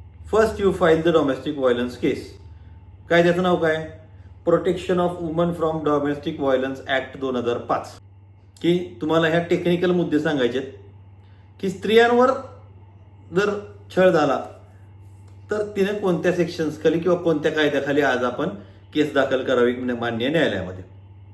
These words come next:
त्याच्या आधी मी तुम्हाला सांगतो, महाराष्ट्रात माझं स्वतःचं असं म्हणणं आहे की, आता हुंड्यासाठी खऱ्या अर्थाने मारझोड होणं किंवा या गोष्टी होणं थोडंसं कमी. आर्थिक गोष्टींसाठी, तिच्या कमवलेल्या गोष्टींसाठी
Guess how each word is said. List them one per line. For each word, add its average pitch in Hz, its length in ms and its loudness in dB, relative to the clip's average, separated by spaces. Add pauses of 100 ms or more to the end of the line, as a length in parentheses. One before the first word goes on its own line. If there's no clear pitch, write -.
(560)
त्याच्या 143 260 0
आधी 139 120 2
मी 131 120 -4
तुम्हाला 101 220 -8
सांगतो, 92 260 -14 (840)
महाराष्ट्रात 180 540 2
माझं 160 260 2
स्वतःचं 147 360 -2
असं 139 180 -6
म्हणणं 127 220 -4
आहे 139 80 -4
की, - 100 -4
आता 151 520 -4 (260)
हुंड्यासाठी 156 760 0 (140)
खऱ्या 151 180 4
अर्थाने 147 300 0
मारझोड 139 440 2
होणं 135 240 -2
किंवा 131 220 0
या 127 140 2
गोष्टी 123 320 -4
होणं 120 200 -2
थोडंसं 120 460 -4
कमी. 95 300 -8 (1300)
आर्थिक 165 420 0
गोष्टींसाठी, 170 840 0
तिच्या 180 280 0
कमवलेल्या 151 640 0
गोष्टींसाठी 139 600 -4